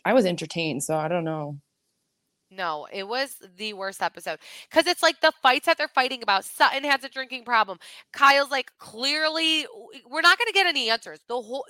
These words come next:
Speaker 2: the whole season, it's going to be Kyle, something's up with Kyle's marriage, but nothing is going to come out. The truth is not gonna come out. We're getting a divorce. Morgan and I, I have a little crush on her.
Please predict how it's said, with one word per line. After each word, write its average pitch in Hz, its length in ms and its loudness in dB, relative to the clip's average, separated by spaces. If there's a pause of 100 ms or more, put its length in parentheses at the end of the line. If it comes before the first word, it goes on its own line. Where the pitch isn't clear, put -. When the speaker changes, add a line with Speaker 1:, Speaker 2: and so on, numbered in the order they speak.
Speaker 2:
the 269 140 -4
whole 277 300 -12
season, 247 460 -8
it's - 160 -10
going 233 340 -12
to 269 140 -20
be 226 240 -12 (360)
Kyle, 247 580 2 (240)
something's 269 380 0
up 254 120 4
with 247 100 -14
Kyle's 240 320 0
marriage, 214 220 -12
but 240 140 -4
nothing 254 480 0
is 330 100 -8
going 285 180 -10
to 247 60 -18
come 262 120 -6
out. 233 140 2 (240)
The 233 80 -14
truth 294 280 -10
is 330 80 -8
not 285 180 0
gonna 269 120 -10
come 254 160 -8
out. 202 160 0 (180)
We're 208 120 -10
getting 202 300 2
a 370 60 -6
divorce. 233 500 -8 (300)
Morgan 214 380 -2
and 349 140 0
I, 330 400 2
I 220 80 0
have 214 120 0
a 214 40 -16
little 214 180 -10
crush 254 240 -10
on 226 140 -2
her. 226 200 -4